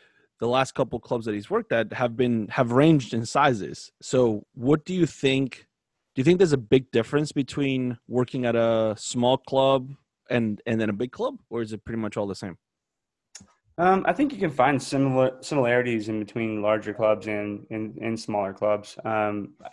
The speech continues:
Speaker 2: I think obviously a small club, you get an opportunity to be, um, know your, your membership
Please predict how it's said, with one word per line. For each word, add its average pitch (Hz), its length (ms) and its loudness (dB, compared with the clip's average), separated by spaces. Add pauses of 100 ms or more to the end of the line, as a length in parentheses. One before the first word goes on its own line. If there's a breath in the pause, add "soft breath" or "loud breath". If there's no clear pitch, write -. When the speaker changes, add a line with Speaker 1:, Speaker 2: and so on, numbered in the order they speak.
(320)
Speaker 2:
I 123 100 -10
think 143 260 -2 (180)
obviously 135 320 2
a 110 60 0
small 120 260 2
club, 110 320 2
you 101 80 -12
get 113 120 -2
an 107 100 -2
opportunity 104 640 -6 (380 soft breath)
to 117 100 -8
be, 104 420 -2 (480 soft breath)
um, 104 480 -4
know 107 540 0
your, 104 140 -4 (140)
your 104 360 -4
membership 104 580 -4